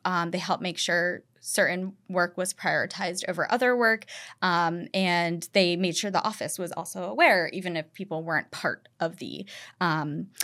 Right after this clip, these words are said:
the task force, that they were aware of what was happening. So, um, some of the things that w-, I learned from that, or we learned collectively from that, was that, um, you know,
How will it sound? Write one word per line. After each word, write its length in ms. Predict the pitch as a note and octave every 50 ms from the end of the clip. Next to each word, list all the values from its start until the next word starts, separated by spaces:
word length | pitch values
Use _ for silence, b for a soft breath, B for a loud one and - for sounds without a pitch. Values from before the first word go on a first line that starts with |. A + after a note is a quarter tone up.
| B B B B _
the 260 | G3+ F#3+ F3+ D#3+ D#3 -
task 260 | - F3 F#3 - -
force, 200 | - - - -
that 120 | - G#3 G3+
they 140 | A3+ C4+
were 180 | C#4 C#4+ C#4 C4
aware 240 | C4 C4 C#4 C#4 B3
of 80 | A#3+
what 100 | F#3+ E3+
was 140 | G#2+ G#2 -
happening. 420 | F3 - - - - - - F#3+ G3
So, 340 | G#3 - A3+ G3+ G3 F#3+ G3 B B B B -
um, 180 | G#3+ G3+ G#3
some 160 | G3+ C#4+ C#4+
of 60 | D4+ C#4+
the 100 | C#4+ C#4+
things 320 | - B3+ A#3 A#3 A3 G3+
that 260 | A3 F#3 F3+ F3+ -
w-, 200 | - A3 G#3+ G3 - - _ -
I 100 | F#3 G#3
learned 300 | G3+ G3+ F#3 F#3 F#3+ G3
from 160 | - G3 G#3+
that, 320 | G#3 F#3+ E3+ E3+ A#3 B3+ - -
or 220 | F#3+ F#3 F#3+ F#3
we 300 | F3 F3 G3 F3+ F3+ F3+
learned 300 | F3+ F3+ F#3 F3+ F3 -
collectively 520 | - - F#3+ E3+ - - G3+ F#3+ G3 G3+ G3
from 180 | G3+ G3+ G#3
that, 260 | G3+ F#3+ F#3+ G#3+ A3+ -
was 340 | G#3+ G#3 F#3 F3 F3+ F3+
that, 340 | - F#3 E3+ E3+ E3+ E3+ - -
um, 320 | F3+ F3+ F3 E3 D#3+ E3 B B B B B B B B B B
you 120 | - A#3
know, 260 | A#3 G3+ G3 F3 -